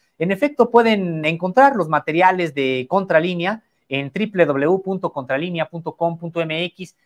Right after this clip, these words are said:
y también les invitamos a que nos sigan en redes sociales. Ahí nos encuentran como Contralínea en YouTube, Facebook, Twitter, Instagram y TikTok.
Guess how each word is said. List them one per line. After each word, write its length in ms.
y 100
también 480
les 160
invitamos 420
a 60
que 120
nos 120
sigan 220
en 100
redes 200
sociales. 460
Ahí 140
nos 160
encuentran 440
como 260
Contralínea 680
en 140
YouTube, 500
Facebook, 460
Twitter, 460
Instagram 580
y 80
TikTok. 440